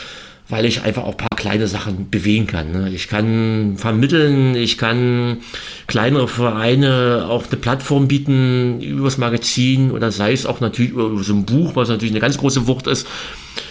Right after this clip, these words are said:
Und, ähm, ja, ich kann Kontakte herstellen und, ähm,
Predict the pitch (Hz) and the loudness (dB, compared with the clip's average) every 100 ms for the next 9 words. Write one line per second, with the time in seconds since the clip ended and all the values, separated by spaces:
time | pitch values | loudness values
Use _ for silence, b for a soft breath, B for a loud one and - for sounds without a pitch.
0 | B - 127 123 117 123 117 113 110 101 | B 0 2 4 4 4 4 4 2 -2
1 | B B B B B B - 135 143 135 | B B B B B B 0 2 2 0
2 | 123 127 127 135 143 131 123 117 127 123 | 2 2 0 -2 2 2 4 2 2 4
3 | 127 127 123 123 120 113 107 107 113 107 | 4 2 2 0 -2 0 2 2 2 2
4 | 107 107 104 | 4 4 2